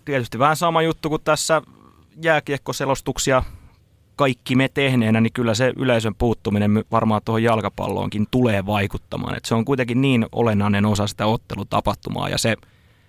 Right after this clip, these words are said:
äänimaailma, mikä välittyy sinne omiin selostusluureihin, niin kun sitä ei oo sitä samanlaista fiilistä, niin se, se aika nopea unohtuu siinä pelin aikana, mut kyllä sitä tulee silti miettineeksi. Et mä toivon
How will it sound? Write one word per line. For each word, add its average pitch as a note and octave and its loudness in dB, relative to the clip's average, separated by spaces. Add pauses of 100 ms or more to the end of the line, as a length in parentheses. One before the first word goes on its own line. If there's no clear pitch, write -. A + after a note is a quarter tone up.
(240)
äänimaailma, A2+ 4
mikä A2 0
välittyy G#2+ 0
sinne G2+ 0 (880)
omiin B2 4
selostusluureihin, G#2 0
niin G2 -4
kun G#2+ -4
sitä A#2+ 0
ei A#2+ 2
oo C3+ 2
sitä - -8
samanlaista G#2 -2 (400)
fiilistä, G2 -2
niin G2 -6
se, - -4 (380)
se C3 0
aika F#3 2
nopea F3 0
unohtuu C#3+ 0
siinä A2+ -2
pelin A#2+ 2
aikana, A2+ 0
mut G2+ -6
kyllä A#2 0
sitä A#2+ -2
tulee B2 0
silti A2 -2
miettineeksi. G#2 -2
Et - -18
mä - -6
toivon D#3 2